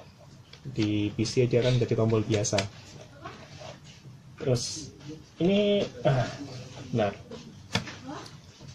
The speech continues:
Karena sebenarnya settingnya dia adalah untuk PlayStation, maka di sini, di sini kita bisa lihat ada tombol L satu, L dua, R satu, R dua, kotak, silang, segitiga, lingkaran.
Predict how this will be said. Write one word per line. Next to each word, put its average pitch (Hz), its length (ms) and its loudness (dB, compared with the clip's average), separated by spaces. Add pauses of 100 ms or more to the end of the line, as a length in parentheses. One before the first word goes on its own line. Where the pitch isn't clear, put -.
(1500)
Karena 156 160 6
sebenarnya 165 240 6
settingnya 170 320 6
dia 170 160 10
adalah 139 320 10
untuk 127 400 8 (400)
PlayStation, 156 640 6
maka 143 320 6
di 127 160 6
sini, 131 240 8
di 147 40 -6 (200)
sini 151 160 6
kita 135 160 8
bisa 117 160 4
lihat 131 160 4
ada 123 160 0
tombol 113 400 2
L 120 160 4
satu, 147 480 4
L 117 240 6
dua, 117 480 2 (120)
R 127 160 4
satu, 113 360 0
R 113 200 2
dua, 113 280 6 (760)
kotak, 117 520 2 (760)
silang, 131 560 4
segitiga, 123 520 0
lingkaran. 113 440 4